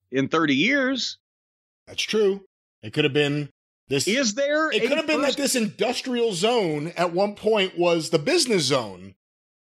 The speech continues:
Speaker 2: of <laughs> Warwick, Rhode Island.
Speaker 1: Of Warwick, Rhode Island. Well, it's a small state, a small town. Is there a First <laughs> Fidelity Revenue Trust Limited?
Speaker 2: Oh, no. Oh, no. <laughs> No,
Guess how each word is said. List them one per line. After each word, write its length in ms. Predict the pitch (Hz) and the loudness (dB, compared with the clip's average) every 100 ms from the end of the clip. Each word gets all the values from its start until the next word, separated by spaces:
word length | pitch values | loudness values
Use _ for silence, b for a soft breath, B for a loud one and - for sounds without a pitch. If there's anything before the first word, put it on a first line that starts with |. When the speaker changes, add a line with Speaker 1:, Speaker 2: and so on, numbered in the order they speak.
| _ 151 | _ 0
Speaker 2:
of 300 | 143 131 139 - | 0 -2 -12 -8
<laughs> 60 | 196 | 2
Warwick, 440 | 185 160 156 139 | 4 6 4 2
Rhode 220 | 139 135 | 0 -2
Island. 420 | 127 113 92 117 - | 0 -2 -6 -12 0
Speaker 1:
Of 180 | 202 220 | 0 2
Warwick, 460 | 220 214 190 180 180 | 0 0 0 -2 0
Rhode 240 | 190 160 | 0 2
Island. 380 | 147 135 151 233 | 2 2 2 0
Well, 140 | 339 | 0
it's 100 | 320 | 0
a 80 | 240 | 0
small 580 | - 294 311 277 190 147 | 0 0 0 2 0 -4
state, 480 | - 185 165 160 202 | -4 0 0 0 -2
a 60 | |
small 320 | - 214 233 220 | -2 0 0 2
town. 300 | 185 175 196 | 0 0 0
Is 200 | 226 180 | 0 0
there 220 | 262 262 | 0 0
a 80 | 226 | 0
First 460 | - 262 294 - | 0 -2 -2 -4
<laughs> 60 | - | -4
Fidelity 520 | 214 233 254 254 247 | -2 0 2 2 2
Revenue 640 | 208 180 220 226 226 226 | 0 0 0 0 2 2
Trust 500 | - - 214 208 - | 0 0 2 2 -2
Limited? 460 | 139 185 220 190 - | -2 0 0 0 0
Speaker 2:
Oh, 120 | 208 | -2
no. 380 | 160 139 113 92 | 0 -2 -4 -6
Oh, 160 | 127 131 | -10 -10
no. 280 | 113 120 - | -8 -8 -2
<laughs> 60 | |
No, 280 | 320 - 320 | -2 2 0